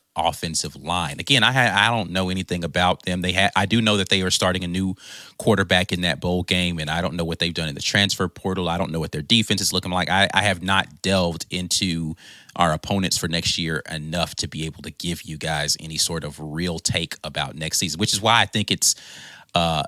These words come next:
it's way too early to start doing predictions about what I think the relative floor and ceiling for the team is, because there's just so much that's gonna be changing between now and then, and there's so little research I've actually done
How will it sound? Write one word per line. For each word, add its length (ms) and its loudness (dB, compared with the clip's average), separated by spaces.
it's 140 0
way 240 4
too 220 2
early 300 0
to 80 -4
start 340 2
doing 240 -2
predictions 640 -2
about 320 -2
what 160 -2
I 100 0
think 320 -6
the 260 -6
relative 360 -2
floor 280 -4
and 100 -4
ceiling 420 2
for 120 2
the 100 4
team 280 2
is, 200 0
because 180 -2
there's 140 -2
just 280 4
so 160 2
much 340 2
that's 160 -4
gonna 160 -2
be 120 -6
changing 400 -2
between 260 -2
now 160 0
and 100 0
then, 140 2
and 140 -2
there's 160 4
so 160 4
little 260 0
research 460 0
I've 240 -4
actually 440 -2
done 380 -4